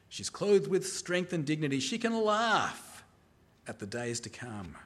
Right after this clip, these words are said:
Next, we hear about her words, her speech. She, she speaks wisely. She teaches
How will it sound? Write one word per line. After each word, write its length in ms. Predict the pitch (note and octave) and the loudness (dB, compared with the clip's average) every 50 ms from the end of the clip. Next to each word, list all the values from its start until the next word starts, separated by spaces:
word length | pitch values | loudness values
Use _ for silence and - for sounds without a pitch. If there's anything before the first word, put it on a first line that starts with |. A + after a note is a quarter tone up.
| - _ _ _ _ _ _ _ _ _ _ _ _ _ _ _ _ _ _ _ _ _ _ _ _ _ _ _ _ _ _ _ _ _ _ _ _ - _ _ _ _ _ _ _ - _ _ - - | -20 _ _ _ _ _ _ _ _ _ _ _ _ _ _ _ _ _ _ _ _ _ _ _ _ _ _ _ _ _ _ _ _ _ _ _ _ -20 _ _ _ _ _ _ _ -20 _ _ -18 -16
Next, 160 | G#2 - - | -14 -12 -10
we 80 | G#2 F#2+ | -10 -8
hear 100 | A#2 A2+ | -6 -6
about 200 | G#2+ A2 G#2 F#2+ | -6 -6 -6 -6
her 100 | G#2+ G#2 | -8 -8
words, 640 | G2 G2+ A2+ B2+ C#3+ D3+ E3 F3+ F#3+ F3+ - - - | -6 -6 -4 -2 -2 -2 -2 -2 -4 -4 -6 -10 -10
her 100 | - G2 | -10 -10
speech. 360 | - - - F3 G3 G3 - | -12 -8 -6 -6 -6 -6 -6
She, 280 | - - - - - G#2+ | -8 -8 -8 -10 -10 -12
she 300 | - - - - - G2 | -12 -12 -12 -12 -10 -10
speaks 280 | - - G#2 G2+ - - | -10 -10 -10 -12 -12 -10
wisely. 560 | G2 A2+ C3+ D3 E3+ F3 D#3+ E3+ F#3+ F#3 F3 | -8 -8 -6 -4 -6 -6 -6 -6 -8 -10 -10
She 180 | - - - G#2+ | -10 -12 -14 -14
teaches 540 | - - C#3 C#3 - - - B2 - - | -14 -14 -14 -14 -12 -14 -14 -14 -16 -16